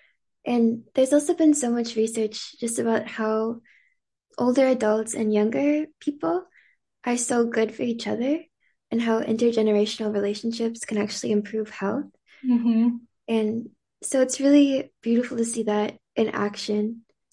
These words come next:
Speaker 1: in your life and then also leading into your career later on.
Speaker 2: Yeah, definitely. I've, I've done some research too about that and, um, about the kind of impact on ageism in children based on, like, the contact and their relationships they have with older adults, and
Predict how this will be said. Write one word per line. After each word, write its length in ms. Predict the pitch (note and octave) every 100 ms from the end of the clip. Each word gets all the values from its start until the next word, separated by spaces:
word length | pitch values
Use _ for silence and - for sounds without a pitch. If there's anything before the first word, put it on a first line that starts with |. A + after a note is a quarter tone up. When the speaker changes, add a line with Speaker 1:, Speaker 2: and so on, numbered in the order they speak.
| _
Speaker 1:
in 140 | A3
your 180 | G#3+ G#3+
life 340 | G#3+ A#3+ C4 -
and 120 | A3+
then 180 | G#3+ G#3+
also 560 | A3+ A3 B3 A3 G#3+ A#3 - _
leading 260 | - B3+ A#3
into 220 | A3 A3+
your 140 | A3+ A3
career 480 | A3 G#3+ G#3+ A#3+
later 280 | B3 B3+ B3
on. 300 | - D4 C#4+ - _ _ _ _
Speaker 2:
Yeah, 540 | B3 C#4 D4 B3 G#3
definitely. 680 | G3+ B3+ C4+ C4+ A#3 A3+ G3+
I've, 220 | - B3+ C4+
I've 220 | B3+ A#3+
done 180 | C#4 D4
some 160 | D4
research 460 | B3+ C4 C4 A#3 -
too 220 | C4+ B3
about 340 | A#3 A#3 G#3 -
that 320 | G#3+ G#3+ G#3
and, 280 | F#3+ F#3+ G#3+ _ _ -
um, 240 | A#3 A3
about 440 | A#3 A3+ G#3+ -
the 440 | G#3+ G#3+ G#3 G3 - -
kind 220 | B3+ B3
of 100 | A#3
impact 440 | A#3+ A#3+ A#3 A#3 B3
on 220 | A3 -
ageism 640 | G3+ G#3+ A#3+ C#4 C#4+ C#4
in 140 | B3 A#3
children 760 | A#3 A3 A3 B3 A#3+ B3 B3
based 300 | A3 G#3 A3
on, 200 | A3+ G#3+
like, 160 | G#3+ G#3+
the 120 | A3+
contact 720 | A3 G#3 G#3 A#3 A3 A3 A3
and 80 | G#3+
their 100 | G#3+
relationships 720 | G#3 G3+ G#3 - A3+ A#3 A#3
they 180 | - A3
have 400 | A3+ G#3+ G#3 G#3+
with 160 | A#3 A#3
older 300 | - B3+ C4
adults, 460 | C4 B3+ B3+ C4 -
and 340 | A3+ G#3 G3+